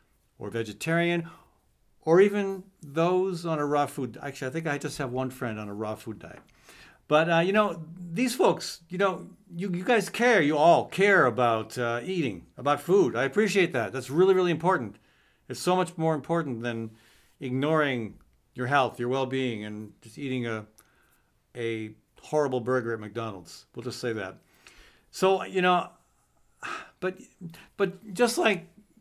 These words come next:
you know, I, and I think most people don't, don't, we, we don't appreciate being evangelized by religious fanatics. Most people don't. I think most of us, more and more of us, don't appreciate being evangelized by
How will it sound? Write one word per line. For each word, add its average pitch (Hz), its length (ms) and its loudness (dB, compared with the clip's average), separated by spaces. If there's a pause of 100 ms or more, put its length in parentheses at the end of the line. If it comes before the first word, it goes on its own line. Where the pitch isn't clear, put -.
(160)
you 170 80 -2
know, 165 80 0
I, 185 240 4
and 185 160 4
I 170 40 6
think 175 160 0
most 165 280 2
people 160 240 -2
don't, 165 320 -2
don't, 214 280 2
we, 202 140 -2 (180)
we 196 140 -4
don't 269 160 2
appreciate 196 480 0
being 165 220 4
evangelized 127 840 -2
by 120 400 -2 (400)
religious 135 400 0
fanatics. 101 560 -8
Most 160 240 0
people 127 220 -6
don't. 95 220 -8 (1160)
I 175 80 4
think 202 160 4
most 208 260 4
of 151 100 0
us, 147 280 2
more 165 240 4
and 185 80 6
more 175 180 6
of 123 80 0
us, 117 160 -4
don't 160 320 2
appreciate 160 480 0
being 143 220 0
evangelized 123 840 -2
by 120 360 -2